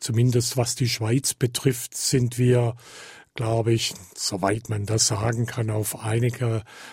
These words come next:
einigermaßen sicherem Grund. Das sieht natürlich in anderen Teilen Europas ganz anders aus.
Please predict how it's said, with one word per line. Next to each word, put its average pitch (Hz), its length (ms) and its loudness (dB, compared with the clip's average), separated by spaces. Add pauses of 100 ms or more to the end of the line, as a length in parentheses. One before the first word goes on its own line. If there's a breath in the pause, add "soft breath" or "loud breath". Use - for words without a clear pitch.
einigermaßen 113 840 0
sicherem 117 580 2
Grund. 120 360 2
Das 117 180 4
sieht 127 280 2
natürlich 120 360 0
in 113 140 -2
anderen 120 480 0 (320 loud breath)
Teilen 117 440 2
Europas 117 680 2
ganz 113 260 0
anders 123 420 0
aus. 120 360 2